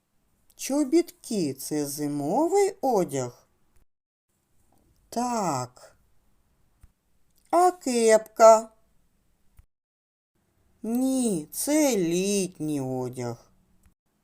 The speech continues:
А штани, дітки, це зимовий одяг? Так. А теплі рукавички?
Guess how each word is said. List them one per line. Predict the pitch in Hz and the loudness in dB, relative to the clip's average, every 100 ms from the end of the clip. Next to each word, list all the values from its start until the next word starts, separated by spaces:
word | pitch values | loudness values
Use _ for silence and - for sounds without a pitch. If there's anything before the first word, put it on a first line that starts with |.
| _ _ _ _ - | _ _ _ _ -4
А | 247 | -2
штани, | 254 - 302 302 262 240 | -2 0 2 2 0 -2
дітки, | 202 202 214 208 - 190 185 _ - | -4 -6 -8 -8 -6 -6 -6 _ -16
це | - 190 | -4 -2
зимовий | 175 190 196 185 247 339 403 403 | -2 -2 0 2 2 4 2 0
одяг? | - 262 208 151 147 139 - _ _ _ _ _ _ _ _ _ _ _ - | -2 0 0 0 -2 -4 -14 _ _ _ _ _ _ _ _ _ _ _ -10
Так. | 160 165 151 147 - - _ _ _ _ _ _ _ - _ _ _ _ _ | -6 -4 -4 -6 -12 -20 _ _ _ _ _ _ _ -20 _ _ _ _ _
А | 143 151 | -18 -18
теплі | - 220 254 269 165 151 | -8 -4 -4 -6 -8 -8
рукавички? | 139 135 143 135 151 185 214 - - 269 269 | -10 -10 -8 -8 -4 -2 -2 -4 -4 -6 -6